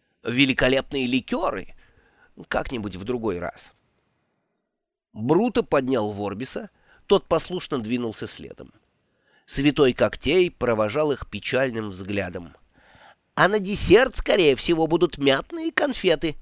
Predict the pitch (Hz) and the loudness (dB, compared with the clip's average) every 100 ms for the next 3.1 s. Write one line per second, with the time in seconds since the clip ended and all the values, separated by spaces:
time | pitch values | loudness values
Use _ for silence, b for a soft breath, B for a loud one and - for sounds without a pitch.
0 | - 123 139 151 - 131 147 185 - 143 | -8 -4 0 0 4 4 2 0 -2 -2
1 | 120 117 131 117 131 - 117 101 - 80 | -2 -2 -4 -4 -4 -2 -4 -4 -10 -12
2 | 80 76 _ _ _ - - 131 247 - | -14 -20 _ _ _ -20 -8 -2 -2 -4